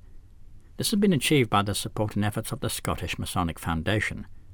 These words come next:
and we are grateful to them for believing in our dream of closing the large gap between participant and employer. Client satisfaction. In Western Australia, Visibility undertook the two thousand sixteen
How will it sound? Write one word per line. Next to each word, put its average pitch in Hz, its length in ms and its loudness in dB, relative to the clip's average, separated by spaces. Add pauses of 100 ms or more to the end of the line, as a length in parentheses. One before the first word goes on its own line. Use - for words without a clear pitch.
(360)
and 82 80 -6
we 85 60 -2
are 90 40 -8
grateful 131 340 2
to 123 120 -2
them 117 160 0
for - 100 -4
believing 110 440 2
in 107 100 2
our 104 120 2
dream 104 300 2
of - 160 -4
closing 117 380 0
the 107 100 2
large 107 420 0
gap 104 260 2
between 82 320 -2
participant - 760 -4 (180)
and - 120 -8
employer. 73 480 0 (1400)
Client 170 300 2
satisfaction. - 800 -2 (1200)
In 123 100 2
Western 165 320 4
Australia, 117 720 4
Visibility 123 640 4
undertook 113 460 0
the 98 100 2
two 117 200 0
thousand 107 340 -2
sixteen 101 640 0